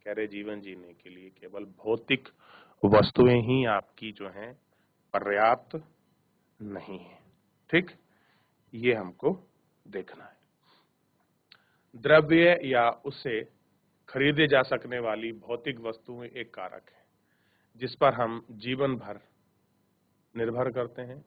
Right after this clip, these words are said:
लेकिन हमारा बेहतर जीवन ऊपर लिखी आप भौतिक वस्तुओं पर भी निर्भर रहता है।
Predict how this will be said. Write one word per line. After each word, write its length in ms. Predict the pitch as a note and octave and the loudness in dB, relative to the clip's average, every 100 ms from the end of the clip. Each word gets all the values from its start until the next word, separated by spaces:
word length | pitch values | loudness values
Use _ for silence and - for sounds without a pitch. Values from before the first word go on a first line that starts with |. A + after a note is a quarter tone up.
| A#2 | -12
लेकिन 300 | G#2+ G#2 - _ _ _ _ _ - | -12 -14 -20 _ _ _ _ _ -10
हमारा 360 | A#2+ B2 B2 A#2 | -2 2 2 0
बेहतर 400 | A2 A#2 C3 A#2 | -2 -2 -2 -4
जीवन 300 | A#2 A#2+ A#2 | -4 -6 -6
ऊपर 340 | B2 A2+ A2+ | -10 -8 -6
लिखी 360 | G#2+ G#2 - A#2 | -6 -8 -10 -10
आप 220 | A2+ G#2+ | -8 -8
भौतिक 460 | G2+ G2+ - A2+ | -10 -12 -12 -12
वस्तुओं 300 | G#2+ - A#2+ | -12 -12 -14
पर 200 | A2+ A2+ | -10 -10
भी 100 | G#2 | -10
निर्भर 320 | G2 F#2 F2+ F2 | -12 -16 -20 -20
रहता 300 | E2+ _ | _ _
है। 100 | _ | _